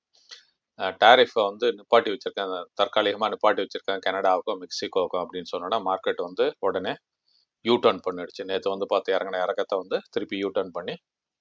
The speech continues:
இன்னைக்கு நல்ல இது இருந்தது. அது இல்லாம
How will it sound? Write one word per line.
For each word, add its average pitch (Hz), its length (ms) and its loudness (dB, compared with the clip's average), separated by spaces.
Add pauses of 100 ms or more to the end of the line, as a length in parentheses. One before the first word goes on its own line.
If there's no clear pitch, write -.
(200)
இன்னைக்கு 92 500 -6
நல்ல 90 480 -2 (100)
இது 90 160 -6
இருந்தது. 123 420 -2
அது 117 180 4
இல்லாம 107 280 2